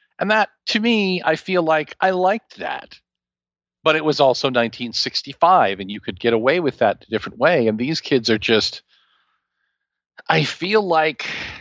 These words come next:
we're, we're about two minutes away from a TikTok joke. You know, I feel like there's, there's, there's an edge in here of, uh, those darn millennials. And of course, you know,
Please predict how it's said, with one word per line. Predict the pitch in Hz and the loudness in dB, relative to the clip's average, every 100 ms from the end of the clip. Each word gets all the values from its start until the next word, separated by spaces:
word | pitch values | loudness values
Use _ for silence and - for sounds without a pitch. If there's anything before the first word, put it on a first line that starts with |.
| - _ _ _ _ _ | -20 _ _ _ _ _
we're, | 135 143 | 0 2
we're | 127 139 | 4 2
about | 135 123 - | 4 2 0
two | 185 | -2
minutes | 170 160 151 | 0 0 0
away | 131 123 127 127 | 0 2 2 2
from | - 107 | -2 -6
a | 95 | -4
TikTok | - - - 101 - | -4 -4 0 0 0
joke. | - 85 - - _ _ _ _ _ _ _ _ - | -10 -12 -12 -20 _ _ _ _ _ _ _ _ -4
You | 127 | 0
know, | 123 123 | 2 2
I | 123 123 | 2 -2
feel | - 156 | -2 0
like | 156 135 - | 0 -2 0
there's, | 139 - - | -2 -2 -6
there's, | 123 120 117 - - - _ _ _ _ _ _ _ _ | -2 -2 -2 -6 -12 -16 _ _ _ _ _ _ _ _
there's | 131 139 | 0 2
an | 156 - | 0 0
edge | 147 160 147 - - | 0 0 0 -10 -2
in | 131 123 | -2 -2
here | 107 117 107 98 90 92 - _ - | -4 -4 -2 -4 -4 -8 -12 _ -4
of, | 120 113 107 95 | 0 0 -2 -4
uh, | 104 98 92 90 _ _ _ _ _ - | -2 0 -2 -4 _ _ _ _ _ -4
those | 135 135 101 | 0 0 -2
darn | - 131 127 120 | -2 2 0 0
millennials. | 113 117 131 107 92 90 107 - | -2 -2 -2 -4 -8 -10 -12 -12
And | 104 | -12
of | 92 | -10
course, | - 107 104 - | 0 2 2 -4
you | |
know, | 90 85 | -2 -4